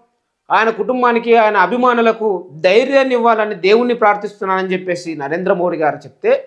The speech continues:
మీ గురువు గారు చెప్తే, గురువు గారి శిష్యులైనటువంటి బండి సంజయ్ గారికేమో గద్దర్ అంటే ఒళ్ళు జలధరించిపోతుంది, గద్దర్ అంటే భయం వేస్తుంది.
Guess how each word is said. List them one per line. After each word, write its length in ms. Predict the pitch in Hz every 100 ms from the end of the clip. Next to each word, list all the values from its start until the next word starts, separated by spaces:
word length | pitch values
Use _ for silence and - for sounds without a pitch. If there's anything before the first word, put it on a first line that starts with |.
| - _ 175
మీ 140 | 220 262 196
గురువు 240 | 247 240 214
గారు 200 | 185 165
చెప్తే, 300 | 139 - 226 294 - - _ _ _ _ _ _ _ _ 151
గురువు 220 | 196 262 330
గారి 180 | 311 294
శిష్యులైనటువంటి 760 | 214 233 233 226 220 196 196 170
బండి 200 | 165 220
సంజయ్ 320 | 240 220 190 180
గారికేమో 440 | 170 165 165 180 202 165 _ _ _ _ _ _ _ _ _ _ 131 143
గద్దర్ 280 | 190 196 302
అంటే 280 | 285 254 262 311 -
ఒళ్ళు 260 | 165 226 269
జలధరించిపోతుంది, 1040 | 180 190 214 220 247 226 - 185 180 127 120 190
గద్దర్ 260 | 202 269
అంటే 200 | 269 262 254 196
భయం 180 | 220
వేస్తుంది. 460 | 240 233 - 143 92